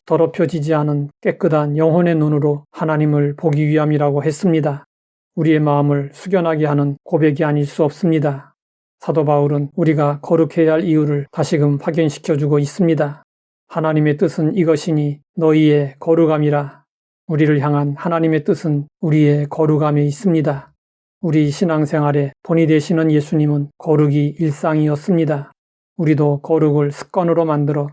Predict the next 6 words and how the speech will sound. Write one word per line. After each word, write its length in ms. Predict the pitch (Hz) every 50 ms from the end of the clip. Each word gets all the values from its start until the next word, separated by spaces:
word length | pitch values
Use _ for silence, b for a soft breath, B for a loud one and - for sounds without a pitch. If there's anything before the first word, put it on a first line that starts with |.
| _ _
거룩이 580 | - 170 156 147 151 147 143 147 143 147 - -
일상이 480 | 175 160 160 151 - - 175 165 165 156
되도록 520 | 147 151 143 151 147 147 143 143 - -
해야 140 | 175 165 156
합니다. 580 | 147 156 170 170 156 139 143 135 143 - - _ _ _ _ _ _ _ _ _
습관은 580 | - - - - - 170 156 151 147 143 139